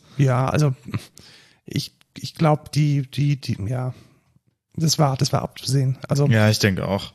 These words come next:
Speaker 1: und, äh, Java war immer Open Source, und da jetzt irgendwie ein Lizenzmodell dran zu kleben, ähm,
Speaker 2: Verstehe ich auch nicht. Also, also f-, verstehe ich vielleicht schon, weil die wollen natürlich Geld, aber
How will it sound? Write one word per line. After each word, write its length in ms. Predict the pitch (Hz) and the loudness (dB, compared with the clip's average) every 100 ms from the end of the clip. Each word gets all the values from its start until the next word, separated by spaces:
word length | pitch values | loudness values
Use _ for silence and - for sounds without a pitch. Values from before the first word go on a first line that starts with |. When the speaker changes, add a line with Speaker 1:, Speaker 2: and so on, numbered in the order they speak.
| - | -10
Speaker 1:
und, 200 | 98 - | -8 -8
äh, 40 | - - - - | -12 -18 -18 -2
Java 400 | - 156 151 143 | 2 4 4 2
war 160 | 143 117 | 2 2
immer 260 | 156 143 | 4 4
Open 240 | 131 - 156 | 2 0 -2
Source, 420 | - 135 143 - | 2 2 2 0
und 220 | - 139 | -2 0
da 140 | 135 | 2
jetzt 360 | 135 135 - - | 2 0 -4 -2
irgendwie 360 | 143 147 143 143 | 0 2 2 2
ein 80 | |
Lizenzmodell 600 | 143 135 143 143 147 139 | 2 0 -2 -2 0 0
dran 240 | 131 127 135 | 2 0 0
zu 120 | 131 | -4
kleben, 360 | - 139 131 127 - _ _ _ _ - - | -4 -4 -4 -6 -12 _ _ _ _ -20 -10
ähm, 300 | 139 139 135 | -2 0 0
Speaker 2:
Verstehe 300 | 120 107 117 | 0 4 4
ich 80 | 107 | 6
auch 80 | 98 | 4
nicht. 260 | 95 95 - | 2 0 -2
Also, 400 | 98 98 98 95 - _ _ _ _ _ - | -2 0 0 -2 -10 _ _ _ _ _ -10
also 260 | 110 113 | 0 4
f-, 160 | 107 - 123 | 4 2 0
verstehe 320 | 123 - 135 | 2 4 4
ich 60 | |
vielleicht 260 | 120 110 107 | 6 2 4
schon, 260 | 117 139 156 - - _ | 4 4 2 -2 -20 _
weil 140 | 107 | 2
die 160 | 98 101 | 2 4
wollen 180 | 107 107 | 4 6
natürlich 400 | 104 104 104 - | 2 0 -4 0
Geld, 380 | 101 143 - | 2 2 2
aber 420 | 104 101 101 98 | 0 2 4 2